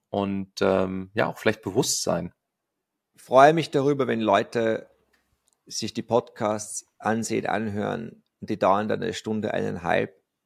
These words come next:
Speaker 2: ähm, weil ich glaub, dass diese, diese langfristigen Gespräche, gerade im Studio, aber natürlich auch online, so wie wir es heute machen, ähm, die bieten uns ja auch die Gemö-, die Möglichkeit, auch wirklich mal konzentriert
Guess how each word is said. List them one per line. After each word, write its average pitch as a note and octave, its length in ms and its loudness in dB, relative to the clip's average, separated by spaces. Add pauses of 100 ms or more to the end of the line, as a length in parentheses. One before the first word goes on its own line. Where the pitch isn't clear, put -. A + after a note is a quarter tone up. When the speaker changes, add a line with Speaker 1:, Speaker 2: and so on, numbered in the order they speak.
(120)
Speaker 2:
ähm, F#2+ 480 -4 (160)
weil G#2 200 -2
ich A2 120 -8
glaub, A#2+ 220 2
dass - 140 -10
diese, G#2+ 240 -8 (180)
diese G#2 140 -6
langfristigen A#2+ 720 0
Gespräche, - 640 -6 (180)
gerade A#2 360 4
im A#2 100 -2
Studio, A#2 420 -6
aber G2+ 180 0
natürlich A2+ 380 -4
auch F#2 120 -6
online, G2+ 320 -4
so F#2 100 -12
wie F#2+ 80 -8
wir G2+ 80 -6
es G2 100 -8
heute F2+ 240 -4
machen, - 260 -10 (800)
ähm, G2 460 0 (600)
die A2 80 -6
bieten C#3+ 260 -6
uns A#2+ 140 -4
ja A#2 120 6
auch G2+ 80 0
die - 140 -14
Gemö-, A2 380 -2
die A2 160 -4
Möglichkeit, G#2+ 560 0
auch F#2+ 120 -12
wirklich B2 280 -4
mal G#2 140 -2
konzentriert A#2+ 1000 -6